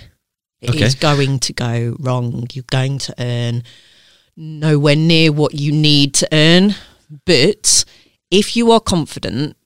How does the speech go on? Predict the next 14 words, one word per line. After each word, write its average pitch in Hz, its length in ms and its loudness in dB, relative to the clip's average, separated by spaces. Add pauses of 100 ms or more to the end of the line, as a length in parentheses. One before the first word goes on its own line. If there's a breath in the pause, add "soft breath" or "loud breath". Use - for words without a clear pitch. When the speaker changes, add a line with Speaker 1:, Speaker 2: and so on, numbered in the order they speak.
(120)
Speaker 1:
that 147 160 -6
you 165 300 2
have 143 280 -2
the - 80 -8
skills - 840 0
and 147 160 -2
the 143 60 0
knowledge 139 680 -2 (160 loud breath)
and 135 100 -8
you 139 60 0
know 156 240 4
what 151 300 -4
to - 140 -4
do, 139 500 -6